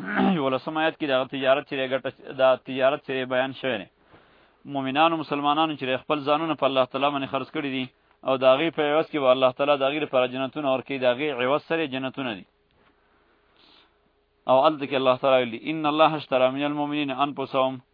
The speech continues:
الله تعالی د مؤمنانو نه نفسونه او مالونه د هغې اخیستي دي او د هغې عوض به ورله ورکوي څه؟ جنت. نو الله تعالی وایي، تا چې د کوم تجارت <clears throat> زما سره شروع کړی دی، نو دا به چېرته بېکاره نه شي.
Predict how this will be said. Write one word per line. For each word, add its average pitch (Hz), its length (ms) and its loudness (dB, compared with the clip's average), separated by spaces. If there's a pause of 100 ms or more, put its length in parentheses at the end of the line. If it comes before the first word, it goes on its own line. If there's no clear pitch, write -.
(180)
الله 131 240 2
تعالی 151 340 6
د 147 80 -4
مؤمنانو 143 480 -2
نه 135 100 -4
نفسونه 143 380 -4
او 147 60 -2
مالونه 139 340 0
د 135 60 -2
هغې 131 260 0
اخیستي 131 320 -6
دي 101 140 -12 (180)
او 135 100 -2
د 131 80 -4
هغې 147 440 0
عوض 131 300 -4
به 139 120 -4
ورله 131 160 2
ورکوي 135 280 -4
څه؟ - 120 -8
جنت. 131 320 -6 (1200)
نو 135 220 2
الله 135 200 4
تعالی 147 220 2
وایي، 160 120 4
تا 165 220 4
چې 156 100 -6
د 135 160 -4
کوم 165 240 -6
تجارت 131 580 0 (360)
<clears throat> 180 360 -4
زما 139 220 2
سره 139 180 -6
شروع 131 240 -6
کړی 147 220 -4
دی، 131 140 -4 (380)
نو 120 80 -10
دا 135 160 0
به 135 80 -4
چېرته 135 300 -6
بېکاره 131 380 0
نه 131 120 -6
شي. 98 220 -12